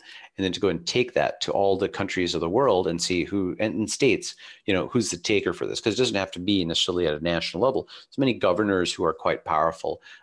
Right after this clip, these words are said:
um, many politicians in, in different countries. You sort of have, like, a two-sided marketplace of entrepreneurs and policymakers, and you bring the policy to them that you propose, and you have a back and forth.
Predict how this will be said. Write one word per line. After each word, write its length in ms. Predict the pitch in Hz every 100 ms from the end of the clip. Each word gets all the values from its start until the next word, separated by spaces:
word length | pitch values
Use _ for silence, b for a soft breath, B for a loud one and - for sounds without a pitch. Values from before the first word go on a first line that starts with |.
| _
um, 340 | 98 85 80 -
many 260 | 92 95 101
politicians 880 | - 90 87 87 95 - 87 80
in, 120 | 82 82
in 140 | 90
different 300 | 82 80 73
countries. 460 | - 123 - 69 - B B B -
You 80 |
sort 220 | 95 127 101
of 40 |
have, 120 | 95
like, 140 | 98 87
a 40 |
two-sided 500 | - - 113 92 82
marketplace 640 | 78 82 87 - 73 -
of 100 | 78 -
entrepreneurs 640 | 98 95 - 85 71 69
and 100 | 73
policymakers, 800 | 90 98 - 85 71 - - - B B B
and 120 | 95
you 100 | 92
bring 320 | 87 87 107 107
the 80 |
policy 640 | - - 90 95 - 85 73 -
to 180 | -
them 360 | 170 82 80 87 B B -
that 180 | 95
you 80 | 98
propose, 460 | 90 - 160 143 104
and 100 | 98
you 80 | 92
have 160 | 98
a 40 | 87
back 280 | 78 80
and 100 | 85
forth. 380 | - 147 113 87